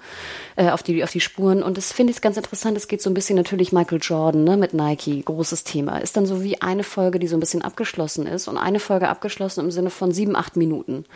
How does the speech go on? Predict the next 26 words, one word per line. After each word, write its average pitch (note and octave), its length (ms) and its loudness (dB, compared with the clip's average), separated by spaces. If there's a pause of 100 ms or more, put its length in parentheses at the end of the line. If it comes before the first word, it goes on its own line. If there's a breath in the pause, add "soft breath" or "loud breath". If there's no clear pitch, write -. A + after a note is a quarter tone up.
(320 loud breath)
Dann G3 160 4
hast G#3+ 160 2
du G#3 40 -2
die G3 100 2
nächste F#3+ 340 0
Folge F3+ 320 0
Run F3+ 240 6
D F3+ 140 6
M E3+ 100 4
C F#3+ 460 0
und E3 120 -4
Adidas, - 760 -6
äh, D3 100 -4
Adidas. - 520 -4 (580 loud breath)
Äh, E3 220 2
dann F3+ 200 2
hast G3+ 220 -4
du - 20 -8
verschiedene G3+ 720 0
schwarze F#3+ 460 -2
Designer, F3 720 2
ähm, D#3 320 2
die D#3+ 160 -4
ich - 200 -10 (300)
auch D3 140 -8
noch, D#3 160 -4